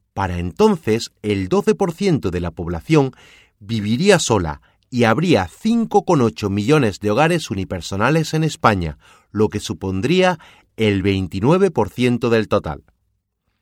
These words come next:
El número medio de hijos por mujer sería de uno coma cuarenta y uno en dos mil treinta y tres frente al uno coma treinta y uno actual. Por otro lado,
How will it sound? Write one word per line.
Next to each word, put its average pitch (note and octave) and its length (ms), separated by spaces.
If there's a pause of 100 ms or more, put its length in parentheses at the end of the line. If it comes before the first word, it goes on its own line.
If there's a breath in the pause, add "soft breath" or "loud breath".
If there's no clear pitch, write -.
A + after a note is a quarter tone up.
(320)
El D3 200
número A3+ 340
medio D#3 360
de A2+ 100
hijos D#3+ 340
por F#2 200
mujer C3+ 440 (220 soft breath)
sería F3+ 460
de G#2+ 260 (120)
uno G#3+ 300
coma A#2+ 240
cuarenta G#2 540
y B2 100
uno D#3+ 320 (140)
en G#2+ 180
dos G2 300
mil F3 240
treinta F2+ 420
y E2+ 80
tres A#2+ 400 (400 soft breath)
frente A#2+ 560
al G#2+ 160 (100)
uno G3+ 300
coma A2+ 240
treinta G2+ 380
y G#2 100
uno C3+ 220
actual. F2+ 520 (880)
Por G2 200
otro G2 240
lado, D#3 340